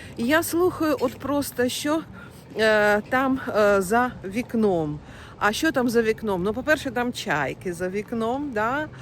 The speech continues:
Е, бо, е, Гданськ — це ж морське таке місто. Е, потім я, е, чую, що починає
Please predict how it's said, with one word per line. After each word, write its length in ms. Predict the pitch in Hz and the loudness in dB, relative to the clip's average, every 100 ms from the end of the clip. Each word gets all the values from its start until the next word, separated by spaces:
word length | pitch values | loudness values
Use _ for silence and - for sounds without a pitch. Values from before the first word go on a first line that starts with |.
| - - | -16 -4
Е, 280 | - 202 208 | 0 4 4
бо, 340 | 185 208 202 - | 2 2 2 2
е, 140 | 185 | -2
Гданськ — 440 | 165 190 170 170 - - | 0 0 0 -2 -10 -12
це 280 | - 175 175 - | -4 -4 -4 -6
ж 80 | 185 | -4
морське 500 | 180 180 - 160 151 | -4 -6 -6 -4 -4
таке 280 | 160 180 | -4 -6
місто. 520 | 170 170 160 - 151 151 - - - | -4 -4 -6 -8 -10 -10 -16 -16 0
Е, 100 | 208 | 2
потім 420 | 208 294 311 339 | 4 0 0 0
я, 440 | 311 269 285 302 269 | 2 2 0 -2 0
е, 140 | 226 214 | 2 0
чую, 360 | - 262 254 | -2 -2 -2
що 240 | 233 - 220 | -4 -6 -4
починає 720 | 208 - 185 202 226 208 | -4 -6 -6 -2 0 0